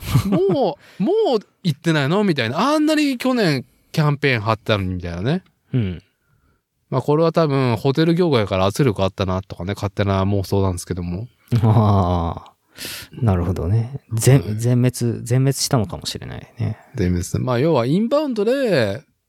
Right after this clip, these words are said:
Speaker 1: まあ海外の人がね、まあコロナが落ち着いたっていうのですごく流入が入っ-、ね、日本国内に入ってるから、そうやって持ってくる人がいるっていうね。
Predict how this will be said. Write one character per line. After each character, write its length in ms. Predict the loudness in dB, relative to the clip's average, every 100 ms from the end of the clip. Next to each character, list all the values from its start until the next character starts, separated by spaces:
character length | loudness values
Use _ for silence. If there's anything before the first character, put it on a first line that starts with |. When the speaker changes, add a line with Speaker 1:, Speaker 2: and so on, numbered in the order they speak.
| _ _
Speaker 1:
ま 100 | -8
あ 40 | -2
海 220 | 0 2
外 180 | 0 0
の 60 |
人 180 | -4 -6
が 100 | -4
ね、 280 | -2 -2 -4
ま 120 | -6
あ 40 | -6
コ 180 | 0 0
ロ 100 | 2
ナ 80 |
が 300 | 2 2 0
落 200 | 0 -2
ち 40 | 0 0
着 40 |
い 20 |
た 100 | 2
っ 40 | 0
て 120 | 0
い 20 |
う 40 | -2
の 40 |
で 100 | -4
す 100 | 0
ご 120 | 0
く 420 | 2 -2 0 -2 0
流 180 | 2
入 180 | 4 2
が 120 | 2
入 180 | 2 0
っ-、 40 | 0 _ _ -6
ね、 160 | -6 _ _ -4
日 100 | 0
本 140 | 0
国 200 | 0 0
内 100 | 0
に 60 | 0
入 160 | 0 0
っ 40 |
て 120 | -2
る 80 | -4
か 100 | 2
ら、 220 | 4 4
そ 100 | 2
う 20 |
や 20 | -2
っ 20 |
て 60 |
持 100 | 0
っ 40 | 0
て 100 | -2
く 100 | -4
る 20 |
人 140 | -6
が 80 | -4
い 120 | -4
る 280 | -2 2 4
っ 60 | 2
て 160 | -6 -8
い 80 |
う 40 | -4
ね。 220 | -6 -6